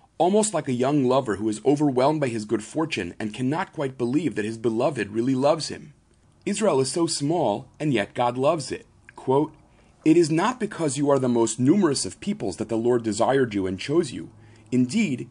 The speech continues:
you are the smallest of peoples. But it was because God loved you and kept the oath God made to your fathers. And God is so great, and yet God loves Israel." Quote, "Mark, the heavens to their uttermost reaches belong to the Lord your God, the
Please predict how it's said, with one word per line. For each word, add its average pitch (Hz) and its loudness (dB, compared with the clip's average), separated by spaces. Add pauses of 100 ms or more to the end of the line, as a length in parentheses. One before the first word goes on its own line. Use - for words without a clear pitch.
(160)
you 160 4
are 170 4
the 170 0
smallest 180 0
of 104 -14
peoples. - -10 (420)
But 135 -2
it 131 2
was 139 2
because 135 -2
God 135 4
loved 135 2
you 92 -6
and 117 -4
kept 135 -8
the 135 -6
oath 160 0
God 127 0
made 92 -2
to 101 -12
your 101 -2
fathers. 139 -6 (640)
And 135 2
God 151 4
is 160 -2
so 160 0
great, 147 -2 (360)
and 135 0
yet 160 2
God 101 0
loves 127 -4
Israel." 135 -2 (220)
Quote, - 0 (520)
"Mark, 151 2
the 127 -2
heavens 196 0
to 165 -2
their 131 -2
uttermost 170 -2
reaches 131 -4
belong 123 2
to 160 -2
the 160 0
Lord 107 2
your 117 2
God, 113 -2 (280)
the 117 -8